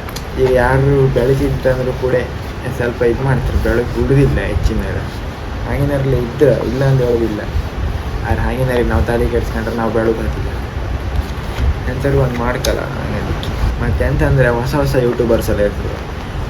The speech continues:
ಅವರಿಗೆಲ್ಲ ಅಂದರೆ ಇದು ಹ್ಯಾಂಗೆ ಮಾಡೋದು ಅಂತೇಳಿ ಗೊತ್ತಿರೋದಿಲ್ಲ. ಇದು ಈಗ ನಾ ಈಗ ಹೆಂಗ್ ಮಾಡುದು ಅಂತ ಅವ್ರಿಗೆ ಹೇಳಿಕೊಡ್ತೆ, ಯಾವ ಥರ ಎಲ್ಲ ಮಾಡ್ಕೊ ಅದನ್ನೇ.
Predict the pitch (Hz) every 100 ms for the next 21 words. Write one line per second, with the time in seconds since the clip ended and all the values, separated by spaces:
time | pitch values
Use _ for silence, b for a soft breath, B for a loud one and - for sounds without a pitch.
0 | 127 139 147 135 131 123 123 123 123 120
1 | 123 123 123 123 110 110 107 113 117 135
2 | 123 104 - - - - - - - -
3 | - - 135 131 127 120 117 117 127 127
4 | 123 120 120 123 117 113 127 120 117 120
5 | 120 139 147 107 - - - - - 120
6 | 123 127 123 120 110 113 110 107 104 104
7 | 104 104